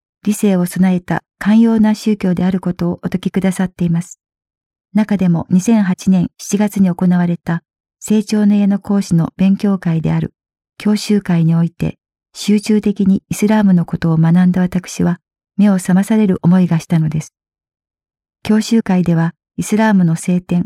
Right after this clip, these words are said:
コーランには、アブラハムを起源とする三つの宗教、すなわちユダヤ教、キリスト教、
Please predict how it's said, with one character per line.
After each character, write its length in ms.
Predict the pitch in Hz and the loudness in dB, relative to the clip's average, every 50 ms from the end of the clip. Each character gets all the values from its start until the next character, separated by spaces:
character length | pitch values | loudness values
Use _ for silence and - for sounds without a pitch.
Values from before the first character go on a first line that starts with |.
| - _ _ | -6 _ _
コ 160 | - - 220 | -4 -2 0
ー 40 | 214 | 0
ラ 140 | 202 185 175 | 2 2 2
ン 100 | 170 165 | 2 2
に 100 | 160 160 | 2 0
は、 160 | 156 160 - _ _ _ _ _ _ _ _ _ _ | -2 -4 -6 _ _ _ _ _ _ _ _ _ _
ア 100 | - 185 | -2 0
ブ 100 | 185 208 | 0 0
ラ 80 | 220 220 | 0 0
ハ 140 | 214 214 196 | 2 2 2
ム 180 | 180 175 160 | 2 2 0
を 80 | - - | -2 -4
起 140 | - - 196 | -4 -2 0
源 240 | 196 190 180 170 | 2 2 2 0
と 100 | - 160 | -2 -6
す 160 | 156 - - 151 | -6 -6 -6 -6
る 180 | 147 - - _ _ _ _ - | -6 -6 -8 _ _ _ _ -4
三 100 | 180 175 | -4 -4
つ 180 | - - - 214 | -4 -2 0 2
の 120 | 214 202 | 2 2
宗 240 | 180 - - 180 175 | 0 -2 -2 -4 -4
教、 400 | - - - 151 147 147 139 - _ _ _ _ _ _ _ _ _ | -4 -4 -4 -4 -2 -4 -4 -8 _ _ _ _ _ _ _ _ _
す 140 | - - 190 | -6 -2 0
な 120 | 208 202 190 | 2 2 2
わ 100 | 180 180 | 0 -2
ち 300 | - - - - - - _ _ - | -4 -6 -8 -8 -8 -10 _ _ -2
ユ 80 | 175 | 0
ダ 120 | 175 196 202 | 0 2 2
ヤ 140 | 202 196 185 | 0 0 -2
教、 360 | - - 190 175 - - _ _ _ _ _ _ _ | -4 -4 -4 -4 -4 -6 _ _ _ _ _ _ _
キ 140 | - - 180 | -2 0 0
リ 100 | 202 208 | 0 0
ス 60 | - | -2
ト 140 | - 196 185 | -4 -6 -6
教、 320 | - - 175 165 - | -4 -2 -4 -4 -4